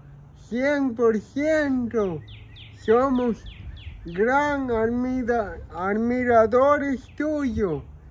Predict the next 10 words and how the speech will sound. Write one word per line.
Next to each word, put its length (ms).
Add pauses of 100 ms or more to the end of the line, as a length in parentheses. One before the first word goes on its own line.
(260)
y 180
ojalá 880
algún 560
día 400 (580)
poder 580
conocerte 1200 (600)
en 340
persona. 1040 (840)
Somos 460 (140)
gran 500